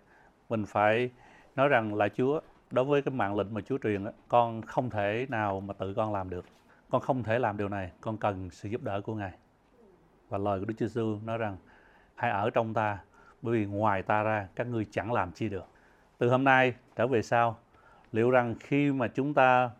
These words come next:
đi ra, chúng ta có thể nói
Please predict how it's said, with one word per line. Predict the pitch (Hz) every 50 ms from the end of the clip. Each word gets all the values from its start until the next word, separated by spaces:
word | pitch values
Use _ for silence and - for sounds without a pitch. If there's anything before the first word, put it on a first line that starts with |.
| _ _
đi | - - 135 139 135
ra, | 131 135 135 135 131 123 117 - _ _ _ _ _ _ _ _ _ -
chúng | 151 160
ta | 151 135
có | - 156
thể | - 117 104 107 123
nói | 127 127 127 131 139 139 151 156 175 214 254 277 277